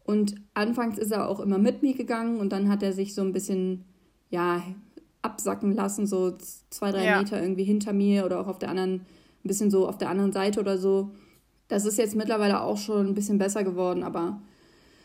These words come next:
Speaker 1: ich hab immer noch das Gefühl, dass mich alle beobachten. Und oft ist es so, wenn ich zurückgucke,
Speaker 2: Mhm.
Speaker 1: die Leute gucken aber auch.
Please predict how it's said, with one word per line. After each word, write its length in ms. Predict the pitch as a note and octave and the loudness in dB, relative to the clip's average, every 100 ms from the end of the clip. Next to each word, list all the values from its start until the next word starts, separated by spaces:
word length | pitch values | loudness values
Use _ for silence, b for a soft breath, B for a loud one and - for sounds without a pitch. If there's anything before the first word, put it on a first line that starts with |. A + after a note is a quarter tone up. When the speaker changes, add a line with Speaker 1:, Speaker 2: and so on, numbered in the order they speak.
| B B B B | B B B B
Speaker 1:
ich 320 | - D#4+ D#4+ C4 | 2 4 6 6
hab 220 | B3 G#3 | 4 4
immer 160 | G#3 | 6
noch 140 | G#3 G#3 | 6 4
das 180 | G#3+ G#3 | 0 0
Gefühl, 340 | G#3 A3+ A#3+ | -2 0 2
dass 220 | B3+ - | 0 0
mich 260 | C4+ C4+ - | 0 0 -4
alle 360 | B3+ C4 C#4+ | -2 0 0
beobachten. 1160 | D4 D4+ E4 E4 D#4+ D#4+ C4+ C4 C4+ C4+ C4+ - | 0 0 0 0 -4 -4 -4 -2 -2 -4 -6 2
Und 440 | B3 D4 D#4 E4+ - _ - | 6 8 8 6 0 _ -2
oft 220 | C#4+ - | -2 0
ist 120 | A#3 | 0
es 120 | A3 | 0
so, 240 | G#3 G#3 G#3+ | 2 4 4
wenn 140 | A3+ | 0
ich 140 | G#3 | -2
zurückgucke, 880 | - G#3 C4+ - G#3 - G3 A3 C#4+ - _ | 0 2 2 0 -2 0 0 0 -2 -10 _
Speaker 2:
Mhm. 420 | - G3+ F#3+ F#3 G#3+ | -12 -10 -10 -4 4
Speaker 1:
die 60 | |
Leute 280 | A#3 B3 B3 | 10 10 8
gucken 260 | G3+ B4 C5+ C4 | 4 2 2 0
aber 280 | G#3 - | 0 -2
auch. 200 | - - | -6 -8